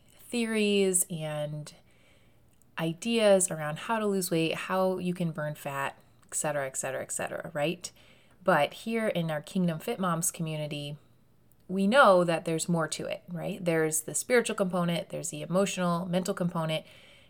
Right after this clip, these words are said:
And today, I think you're going to get a really unique perspective on some of the other aspects of weight loss that maybe you haven't considered, like epigenetics and identity.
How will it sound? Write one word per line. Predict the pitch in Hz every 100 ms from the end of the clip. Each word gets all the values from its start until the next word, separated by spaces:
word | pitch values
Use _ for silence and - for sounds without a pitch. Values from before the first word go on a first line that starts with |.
| -
And | 175
today, | 202 175 240 254 214
I | 180
think | 180 240
you're | 359 339
going | 247 240
to | 233
get | 190 196 190 185
a | 190
really | 180 190 220
unique | 254 254 220 220
perspective | - 196 - 285 - 147 156 170 175 -
on | 175 175 170 165 175
some | 180 - 208
of | 262
the | 269 -
other | 214 214 220 220 220 - - - _ -
aspects | 180 175 - 180 180
of | 175 170
weight | 175
loss | 170 170 -
that | 180
maybe | 170 180
you | 196
haven't | 175 175
considered, | 165 156 156 156 202 285 - - -
like | 156 151 -
epigenetics | 156 - 151 151 180 214 208 208 - - -
and | - 143 156
identity. | 147 143 175 190 185 185 180